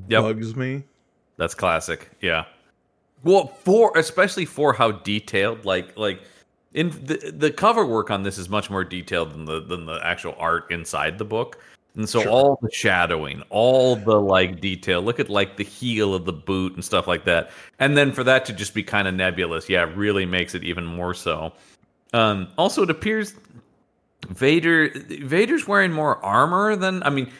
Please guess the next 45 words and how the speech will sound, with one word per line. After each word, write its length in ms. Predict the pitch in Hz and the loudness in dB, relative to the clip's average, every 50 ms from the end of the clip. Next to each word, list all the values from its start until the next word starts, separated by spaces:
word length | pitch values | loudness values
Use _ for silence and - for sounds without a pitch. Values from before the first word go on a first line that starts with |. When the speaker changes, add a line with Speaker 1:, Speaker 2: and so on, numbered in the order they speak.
| - - | -12 -6
Speaker 1:
he's 120 | 143 135 | 0 4
always 180 | 175 160 131 110 | 6 6 6 6
wearing 220 | 123 120 113 101 | 4 4 4 4
armor, 500 | 90 92 101 104 104 98 92 85 82 80 - - - - _ - | 4 4 4 4 4 4 2 0 0 -4 -8 -16 -20 -20 _ -6
but 120 | 101 - | -4 0
the 100 | - 123 | 0 2
way 160 | 117 143 147 | 4 6 6
it's 160 | 139 - - - | 6 4 2 -8
drawn 600 | 92 98 101 110 120 123 120 107 95 90 87 80 - - _ _ - | -6 -2 2 4 4 6 4 4 2 0 -4 -8 -12 -20 _ _ -6
looks 280 | 107 117 117 - - | -4 -2 -2 -2 -2
like, 340 | - 113 107 101 101 92 - - | 2 2 4 4 4 2 0 2
uh, 260 | 107 101 98 95 90 - | 4 6 6 6 4 2
look 160 | 135 170 190 | 0 0 0
at, 80 | 330 - | 0 2
like, 180 | - 160 147 | 2 2 4
his 160 | - 139 101 92 | 2 -2 -2 -2
leg, 500 | 92 90 101 101 120 120 110 95 92 98 - | -2 2 4 6 6 6 6 4 0 -4 0
uh, 360 | 95 98 95 92 90 92 95 90 | 2 2 4 4 4 2 2 0
that, 240 | 85 95 101 87 85 | -2 -2 -4 -4 -4
that's 140 | 90 90 - | -8 -10 -10
closest 460 | - - 110 107 107 107 - 101 - | -8 -4 0 0 0 0 -4 -8 -6
to 120 | - 107 92 | -4 -2 -2
us. 100 | 87 - | -2 -4
It 100 | 95 95 | -6 -4
looks 220 | 110 139 - - | -6 -6 -2 0
like, 280 | 165 135 107 - - - | 2 2 2 0 -2 0
like 200 | 120 113 120 - | 2 2 2 0
Thor's 560 | - - - 135 117 117 120 117 104 92 - - _ _ _ _ - | -6 -2 2 2 4 4 4 4 2 2 -2 -8 _ _ _ _ -4
armor. 480 | - 104 101 92 87 82 76 78 82 - _ _ _ _ _ _ _ _ _ - | 0 2 2 2 0 -2 -8 -12 -14 -18 _ _ _ _ _ _ _ _ _ -8
Speaker 2:
Yeah, 200 | 160 151 143 135 | -2 2 2 4
they 80 | 131 131 | 4 2
look 140 | 147 165 156 | 2 0 0
like 200 | 151 143 131 113 | -2 -4 -4 -4
greaves 640 | 101 127 151 151 131 127 120 117 117 113 107 101 95 | -10 -12 -8 -6 -4 -4 -4 -4 -6 -6 -6 -8 -12
is 160 | 98 95 92 | -14 -14 -12
what 160 | 101 104 - - | -12 -12 -12 -10
those 180 | 98 90 80 | -10 -10 -10
are 80 | 76 - | -10 -14
called, 340 | - - 85 82 80 - - | -10 -10 -10 -10 -10 -12 -12
like 180 | 85 90 _ | -14 -14 _
the 60 | - 120 | -12 -12
big 240 | - - 123 147 | -6 -6 -4 -2
Speaker 1:
Mm. 180 | 170 185 190 180 | -2 -2 -2 -4
Speaker 2:
leg 180 | 165 95 95 90 | -4 -6 -8 -10
armor. 480 | - 78 85 95 101 98 98 95 95 - | -12 -10 -10 -12 -12 -12 -12 -12 -12 -14